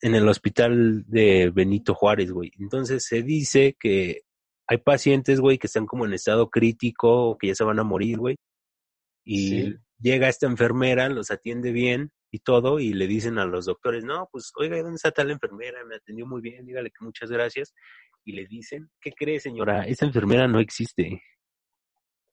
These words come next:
Speaker 1: O sea, son como espíritus, güey, que ayudan a las personas.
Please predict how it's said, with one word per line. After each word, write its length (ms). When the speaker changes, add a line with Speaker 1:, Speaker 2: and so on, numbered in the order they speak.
Speaker 1:
O 40
sea, 140
son 140
como 220
espíritus, 480
güey, 200
que 100
ayudan 440
a 60
las 160
personas. 560